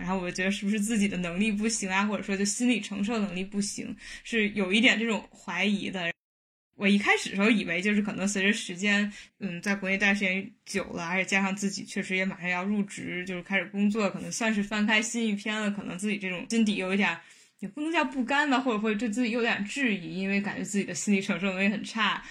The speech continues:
跟就是同校同龄的人比好像不太 OK 那种感觉，就这种质疑会变少。但是就是前一阵儿的时候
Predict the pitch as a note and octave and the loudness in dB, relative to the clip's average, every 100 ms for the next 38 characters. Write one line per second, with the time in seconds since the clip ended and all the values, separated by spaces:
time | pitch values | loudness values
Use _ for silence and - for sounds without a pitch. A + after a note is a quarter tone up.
0 | - - G#3+ G#3+ G#3+ G#3 F#3+ F#3 - F3 | -10 0 2 4 4 2 -2 -4 -8 -8
1 | F#3+ A#3 G3+ F#3 G3+ G3 F#3 F#3+ F#3+ F3 | -2 0 0 -2 -2 0 2 2 0 0
2 | G3 - F#3+ F3 - - G3 G3+ B3 G#3 | -4 -4 -4 -4 -8 -4 4 4 4 2
3 | G#3 G#3 G#3+ G#3+ G3 F#3+ F#3 G3 F3+ E3 | 0 4 4 6 4 2 -2 -2 -6 -8
4 | - - - G3 G3+ F#3 A3 A3+ F3 F3 | -10 -14 -6 0 0 0 0 0 0 0
5 | G#3 F#3+ G#3 G#3+ G#3 - - - - - | 2 2 2 2 2 -2 -6 -8 -10 -12
6 | - A#3+ A#3 B3 A3+ G#3 G3 E3+ F#3+ A3+ | 0 2 4 2 2 0 -2 -2 2 4
7 | A3 A#3 F#3 F#3 E3+ | 4 2 -2 -4 -6